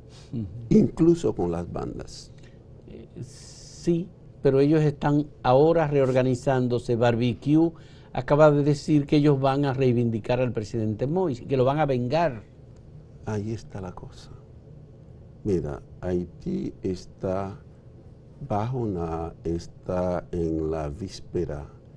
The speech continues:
Speaker 2: de una revuelta social fuerte.
Speaker 1: Ah, ¿tú crees que viene una revuelta
Speaker 2: A mi
Speaker 1: social?
Speaker 2: entender, a mi entender, eso puede producir.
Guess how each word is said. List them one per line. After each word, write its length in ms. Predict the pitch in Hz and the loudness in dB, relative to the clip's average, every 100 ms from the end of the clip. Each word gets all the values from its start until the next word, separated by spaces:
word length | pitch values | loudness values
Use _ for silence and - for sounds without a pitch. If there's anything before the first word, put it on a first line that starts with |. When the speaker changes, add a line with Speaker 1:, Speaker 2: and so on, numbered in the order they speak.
| - - - | -20 -16 -6
Speaker 2:
de 80 | 90 | -2
una 240 | 87 87 | -2 -4
revuelta 600 | 80 85 78 80 76 78 | -4 -4 -4 -4 -4 -8
social 400 | 76 80 - 73 - | -8 -10 -8 -10 -12
fuerte. 480 | - 127 - - - - - 120 | -16 -18 -18 -20 -20 -20 -16 -8
Speaker 1:
Ah, 200 | 113 - - | -8 -8 -12
¿tú 120 | 120 | -8
crees 180 | 135 131 | -4 0
que 80 | 123 | 4
viene 260 | 139 160 | 6 8
una 180 | 143 139 | 6 4
revuelta 720 | 127 117 131 175 185 - 180 - - - | 2 4 8 8 8 0 -4 -6 -18 -8
Speaker 2:
A 80 | 95 | -2
mi 40 | |
Speaker 1:
social? 500 | 90 95 131 127 101 | 0 2 6 6 6
Speaker 2:
entender, 380 | 87 90 78 76 - | 4 0 -2 -6 -10
a 80 | 87 | -8
mi 140 | 90 92 | -2 -2
entender, 760 | 90 87 90 87 85 82 82 - - - - - | -2 -2 -4 -2 -2 -2 -4 -10 -20 -20 -12 -8
eso 300 | 92 - 76 | -8 -8 -8
puede 280 | 73 76 | -8 -8
producir. 520 | - 85 78 73 - | -10 -12 -12 -14 -16